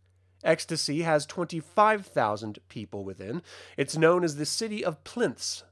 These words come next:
due to the tall monoliths of stone and iron that dot the city. The gate made of ivory, known as the Bone of Plinth, takes you to Amoria, on the banks of the river Oceanius, a day's travel from the Elysian city of Release from Care.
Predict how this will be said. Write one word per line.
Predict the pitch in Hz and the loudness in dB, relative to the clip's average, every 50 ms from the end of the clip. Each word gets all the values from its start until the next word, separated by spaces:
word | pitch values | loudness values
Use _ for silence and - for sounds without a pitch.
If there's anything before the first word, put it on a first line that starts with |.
| _ - | _ -8
due | - 131 | -6 -4
to | 123 131 123 | -2 0 -2
the | 117 113 | -2 -4
tall | - - - 147 135 123 | -6 -2 0 0 0 0
monoliths | 123 139 156 180 196 170 131 110 104 107 - - - | 2 2 4 4 4 2 2 -2 -4 -6 -8 -10 -12
of | 104 - | -12 -12
stone | - - - 147 123 120 131 139 | -12 -6 -2 0 2 2 2 0
and | 123 113 - | -4 -4 -2
iron | - 147 165 151 117 113 131 | 0 2 2 2 2 0 -2
that | 127 123 127 104 | -2 -4 -6 -4
dot | 110 107 - - | -4 -4 -4 -4
the | - 127 | -6 -10
city. | - - - 220 170 101 85 - _ - - - - - - - _ - | -10 -8 -6 -6 -6 -6 -8 -14 _ -20 -20 -20 -20 -20 -20 -20 _ -6
The | 143 | 0
gate | 139 180 190 170 113 | 2 4 4 4 2
made | 156 151 165 180 196 190 | -2 0 0 2 2 2
of | 170 147 127 - | 2 0 -2 -2
ivory, | 156 180 214 220 175 143 139 143 160 165 | 0 2 2 2 2 2 0 0 0 2
known | 151 143 - 165 185 190 180 | 4 4 4 6 6 4 2
as | 165 139 | 2 -2
the | 127 127 117 | -4 -6 -8
Bone | 107 98 - 147 208 254 254 175 | -4 2 4 4 4 4 2 0
of | 123 101 - _ _ | -4 -4 -8 _ _
Plinth, | - - 107 95 117 180 - - _ _ _ - | -10 -8 -8 -8 -8 -10 -14 -20 _ _ _ -6
takes | - 196 196 190 - - | -2 -2 0 0 -2 -6
you | 226 220 | -8 -6
to | - - 208 202 208 - | -6 -6 -6 -6 -4 -2
Amoria, | - 170 175 180 190 208 220 208 180 131 95 80 - - _ - - _ _ _ - | -2 0 2 4 4 6 6 4 2 0 -2 -4 -10 -14 _ -20 -20 _ _ _ -4
on | - 123 | -2 0
the | 123 117 | 0 0
banks | 117 104 156 170 170 160 - | 2 4 4 4 4 0 -4
of | 156 127 | -6 -4
the | 127 123 | -4 -2
river | 127 147 147 127 135 131 - | 0 0 0 2 0 -2 -2
Oceanius, | - 135 127 - - - 202 196 185 143 101 90 117 120 - - - - _ _ - | -4 -8 -6 -6 -4 0 0 0 0 0 -4 -6 -8 -8 -8 -8 -10 -12 _ _ -8
a | 151 | -6
day's | 139 120 156 151 143 135 131 | -4 0 0 0 0 -2 -4
travel | - - 143 127 123 123 123 123 | -4 0 2 2 2 2 0 -2
from | - - 135 120 | -4 -4 -4 -4
the | 120 117 | -2 -2
Elysian | 110 110 139 208 254 - - 139 117 104 104 | -2 -2 -2 -2 -2 -2 -2 -2 -4 -4 -6
city | - - 117 95 95 117 151 - _ _ _ _ - | -6 -6 -8 -8 -6 -8 -10 -10 _ _ _ _ 2
of | 147 143 143 139 143 | 4 4 4 2 -2
Release | 143 165 160 143 123 113 - - | -2 -2 -2 -2 -2 -4 -6 -8
from | - 135 120 120 | -8 -6 -8 -8
Care. | - - 110 87 82 - | -8 -10 -12 -12 -12 -14